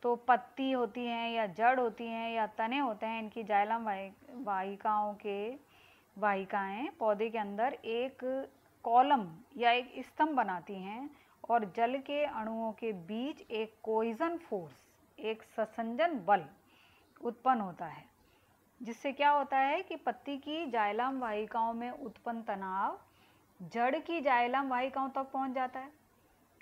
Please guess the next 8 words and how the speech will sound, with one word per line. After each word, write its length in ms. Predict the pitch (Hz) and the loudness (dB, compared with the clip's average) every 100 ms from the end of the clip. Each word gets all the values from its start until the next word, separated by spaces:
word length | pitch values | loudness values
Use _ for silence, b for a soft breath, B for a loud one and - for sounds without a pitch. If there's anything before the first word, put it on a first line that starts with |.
| - | 0
और 220 | 226 226 | 2 2
फलस्वरूप 1080 | - - 294 320 - 220 190 190 226 339 - _ b b - | 0 4 4 4 -2 -2 -2 -2 -4 -6 -12 _ b b -16
जड़ 440 | 180 226 254 302 | -8 2 6 6
में 600 | 302 208 175 175 214 285 | 2 -2 -8 -10 -8 -6
जाइलम 500 | 208 202 208 233 311 | 0 2 2 2 0
वाहिकाओं 520 | 294 208 185 208 196 190 | 0 -2 -2 -4 -4 -4
का 160 | 208 | -6
डीपीडी 680 | 190 180 175 190 180 202 294 | -6 -8 -10 -10 -8 -8 -10